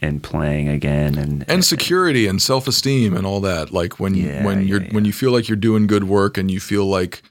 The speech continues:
Speaker 2: you know, whether it's the podcast or Behind the Drums or whatever, when you feel like what you're putting out is something that you can, like, stand behind and say, "Yes, this is me."
Speaker 1: The, and so much so that then, then I can be on the sidelines and be cheering and rooting
Speaker 2: Yes.
Speaker 1: for, for others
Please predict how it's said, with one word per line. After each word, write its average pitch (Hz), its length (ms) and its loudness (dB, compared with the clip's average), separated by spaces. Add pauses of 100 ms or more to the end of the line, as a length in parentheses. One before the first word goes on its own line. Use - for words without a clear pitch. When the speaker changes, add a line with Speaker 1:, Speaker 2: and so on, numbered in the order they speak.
(140)
Speaker 2:
you 110 100 2
know, 95 100 2
whether 98 220 2
it's - 140 -4
the - 80 -8
podcast 104 580 0
or 90 40 -6
Behind 90 320 -2
the 90 40 -2
Drums 90 320 -2
or 90 80 -4
whatever, 87 320 -2
when 85 160 -6
you 87 80 -6
feel 101 180 0
like 92 200 0
what 95 140 2
you're 92 100 -2
putting 95 320 0
out 92 380 -4
is 90 320 -2
something 92 500 0
that 82 160 -4
you 90 220 -4
can, 82 340 -6
like, 82 220 -6
stand 90 440 -2
behind 80 400 -6
and 82 100 -6
say, 87 140 0
"Yes, 82 460 0
this 87 180 -2
is 85 160 -4
me." 85 300 -2 (220)
Speaker 1:
The, - 140 0 (160)
and 123 300 -2
so 143 160 -2
much 127 160 0
so 143 300 -2
that 98 240 -2
then, 101 340 -2
then 98 200 0
I 104 200 -2
can 98 240 -2
be 101 160 0
on 87 120 -2
the 80 40 -10
sidelines 85 580 -4
and 82 160 -8
be 82 360 -6
cheering 98 400 0
and 80 160 -6
rooting 85 320 0
Speaker 2:
Yes. 78 360 0
Speaker 1:
for, 80 420 -2
for - 300 -6
others 78 560 -4